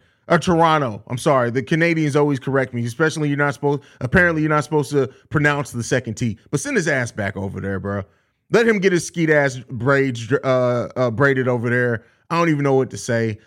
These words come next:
Uh, let him finish it out. Let him do the Dwayne Wade thing and ride out his last year, a couple years with the team that he started out with. I'm over this shit. Hayes, I don't understand why the Bulls don't try to get offensive rebounds when they make a difference. 'Cause Billy Donovan's a dumbass coach.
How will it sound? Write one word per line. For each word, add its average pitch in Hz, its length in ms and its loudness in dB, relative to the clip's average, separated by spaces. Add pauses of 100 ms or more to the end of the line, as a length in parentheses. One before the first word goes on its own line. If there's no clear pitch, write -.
(120)
Uh, 127 120 0
let 165 160 2
him 175 100 -4
finish 160 300 -2
it 135 60 -4
out. 139 140 4
Let 180 120 4
him 196 120 0
do 180 140 0
the 165 140 2
Dwayne 151 540 0
Wade 147 340 2
thing 139 340 -2 (300)
and 139 160 -2
ride 147 280 2
out 147 180 2
his 131 160 -4
last 143 460 0
year, 135 400 2
a 123 40 -4
couple 135 280 -2
years 131 400 2 (160)
with 139 160 0
the 135 60 -4
team 139 260 -2
that 131 120 0
he 127 80 -2
started 127 380 -2
out 117 220 -2
with. 117 220 -2 (140)
I'm 156 200 0
over 120 200 0
this 104 160 -4
shit. - 300 -10 (460)
Hayes, 170 200 2
I 165 120 -2
don't 180 240 2
understand 160 420 0
why 156 140 4
the 160 80 0
Bulls 151 260 0
don't 147 180 -2
try 143 160 0
to 139 80 -2
get 135 300 0 (240)
offensive 139 400 -2
rebounds 139 420 -2
when 135 120 -2
they 135 100 0
make 131 240 -2
a 131 60 -2
difference. 123 480 -2 (380)
'Cause 180 140 4
Billy 233 280 0
Donovan's 208 420 0
a 202 60 -2
dumbass 208 440 0
coach. - 380 -6